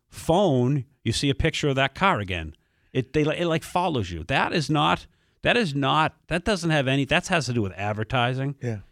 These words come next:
Speaker 1: That, that doesn't have to do with identity theft. But it's still amazing to me how the technology works.
Speaker 2: So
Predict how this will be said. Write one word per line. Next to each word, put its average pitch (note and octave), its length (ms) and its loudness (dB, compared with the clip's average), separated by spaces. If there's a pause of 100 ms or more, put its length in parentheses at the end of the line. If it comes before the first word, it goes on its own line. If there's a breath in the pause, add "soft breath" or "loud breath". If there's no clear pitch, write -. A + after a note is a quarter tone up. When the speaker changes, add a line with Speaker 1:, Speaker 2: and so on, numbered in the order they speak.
Speaker 1:
That, B2 300 0
that C3 180 -4
doesn't C3 240 0
have B2 160 0
to A2+ 80 -4
do A2+ 180 0
with G2+ 240 -2 (460)
identity A2+ 480 0
theft. - 560 -8 (500)
But A#2 80 0
it's A2 120 -4
still E3 240 2
amazing A#2 420 2
to - 80 -6
me A2 160 2
how F#2 400 -2
the F#2+ 80 -6
technology F#2 580 -6
works. F2 400 -10
Speaker 2:
So A3+ 520 -2